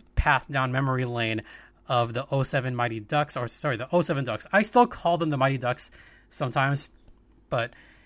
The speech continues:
that oh seven Ducks team was special. So thanks for indulging me on that. And just a reminder that you can hear this podcast or any of the previous episodes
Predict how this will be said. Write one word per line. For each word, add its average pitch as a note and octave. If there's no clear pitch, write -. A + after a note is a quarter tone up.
that E3+
oh F#3+
seven F3
Ducks C3+
team C3+
was B2+
special. A#2
So C3+
thanks D3+
for D3
indulging C#3
me B2+
on A#2
that. A2
And C3
just D3
a D3+
reminder D3
that A#2+
you C#3+
can C#3
hear C#3+
this D3
podcast D3+
or C#3
any E3+
of E3+
the D#3+
previous A3
episodes D3